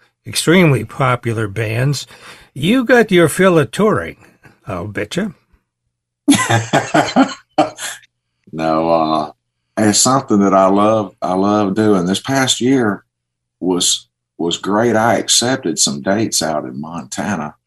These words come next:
Speaker 2: and Wyoming, and I had never been that far as a solo artist. Of course, we've been everywhere. I played every state and every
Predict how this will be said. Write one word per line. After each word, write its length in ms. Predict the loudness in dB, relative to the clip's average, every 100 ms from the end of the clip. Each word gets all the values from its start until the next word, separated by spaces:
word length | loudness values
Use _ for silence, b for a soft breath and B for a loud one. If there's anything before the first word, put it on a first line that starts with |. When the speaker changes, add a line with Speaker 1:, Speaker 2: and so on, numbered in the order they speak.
| b b b
Speaker 2:
and 180 | -8 -4
Wyoming, 680 | -2 -2 -2 -6 -8 -12 -16 _ _ _ _ _ _ _ _ -16
and 300 | -12 -6 -2
I 120 | 0
had 200 | 0 -2
never 260 | -2 -4 -4
been 260 | -2 -2
that 200 | -2 -2
far 300 | 0 2 2
as 100 | 0
a 40 | -2
solo 640 | 0 2 0 -2 -4 -8 _ _ -12
artist. 520 | -10 -8 -10 -10 -14
Of 300 | -16 _ _
course, 300 | -4 -2 -2
we've 220 | 2 2 2
been 180 | 0
everywhere. 640 | 0 0 0 -2 -4 -6 -8 _ _ _ _ _ -14
I 120 | -12
played 340 | -4 0 2 4
every 300 | 2 0 0
state 500 | 0 2 2 0 -4
and 320 | -10 -12 -14 _ _ _ _ _ _ -10 -4
every 360 | -4 0 -2